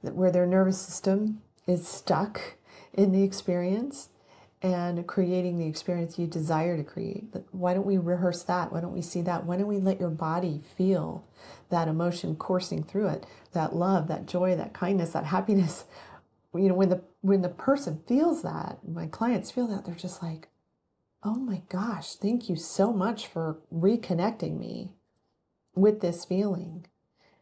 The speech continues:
and helping me to i-, intensify." And that's the prescription I leave my <laughs> clients with.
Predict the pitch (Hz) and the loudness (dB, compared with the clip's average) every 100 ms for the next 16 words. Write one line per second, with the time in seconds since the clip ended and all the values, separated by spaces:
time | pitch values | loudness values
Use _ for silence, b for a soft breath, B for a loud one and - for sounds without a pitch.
0 | _ _ - 175 170 160 165 180 190 180 | _ _ -6 -2 0 0 0 0 0 0
1 | 175 175 165 156 - 175 156 180 175 - | -2 0 0 -2 -2 -2 0 -2 -2 -4
2 | 180 180 208 220 - 247 196 - 330 330 | 0 2 2 2 0 0 -2 2 2 4
3 | 254 196 190 202 196 202 269 311 392 311 | 4 4 4 4 4 2 4 8 8 6
4 | 269 220 208 208 | 2 2 2 -2